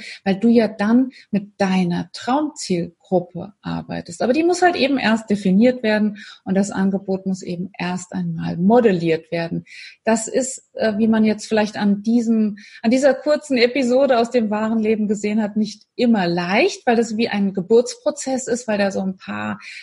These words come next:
äh, wirkliche Abschiede vielleicht zu feiern sind, aber vor allem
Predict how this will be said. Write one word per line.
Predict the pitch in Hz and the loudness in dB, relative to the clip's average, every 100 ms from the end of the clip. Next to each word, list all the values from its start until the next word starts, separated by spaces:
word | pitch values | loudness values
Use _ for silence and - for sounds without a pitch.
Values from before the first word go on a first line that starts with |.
| - | -10
äh, | - 208 190 | -2 0 0
wirkliche | 190 220 226 226 214 208 190 185 - - | 2 0 2 0 2 4 4 2 -6 -2
Abschiede | 233 - - 311 311 320 | -2 0 -2 2 2 2
vielleicht | - 262 254 247 | 0 2 2 0
zu | - 247 | -4 -8
feiern | - 233 247 226 | -4 0 2 2
sind, | 233 220 | 2 0
aber | - 226 233 | -2 0 0
vor | - 202 - | 0 -6 -2
allem | 208 220 220 | 0 2 2